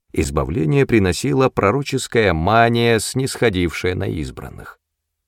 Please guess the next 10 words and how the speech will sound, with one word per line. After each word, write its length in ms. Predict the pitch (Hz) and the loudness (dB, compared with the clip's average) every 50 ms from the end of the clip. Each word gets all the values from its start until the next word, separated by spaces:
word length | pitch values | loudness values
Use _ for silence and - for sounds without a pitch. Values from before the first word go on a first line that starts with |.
| _ _ _ _ _ _ _ _ _ _ _ _ _ _ _ _ - | _ _ _ _ _ _ _ _ _ _ _ _ _ _ _ _ -12
Она 220 | - 73 - - | -8 -6 -6 -6
вела 260 | 76 67 64 143 151 - | -4 -4 -2 -2 -2 -2
к 80 | - | -4
спасению 600 | - - - - - - 156 147 139 135 131 123 | -4 -2 -2 -2 0 -2 -2 0 4 4 4 4
в 100 | 101 85 | 4 2
молитвах 720 | 92 101 98 92 87 95 113 120 120 117 117 120 113 - 131 | 2 2 2 2 4 2 2 0 0 0 0 -2 -2 0 -4
и 60 | 131 | -6
в 120 | - - | -6 -6
почитании 580 | - 135 - - - - 92 85 82 80 80 80 | -8 -8 -6 -6 -4 -2 0 0 2 2 0 -2
богов. 500 | 82 92 101 92 95 - - - _ | -2 -2 -4 -6 -10 -14 -16 -18 _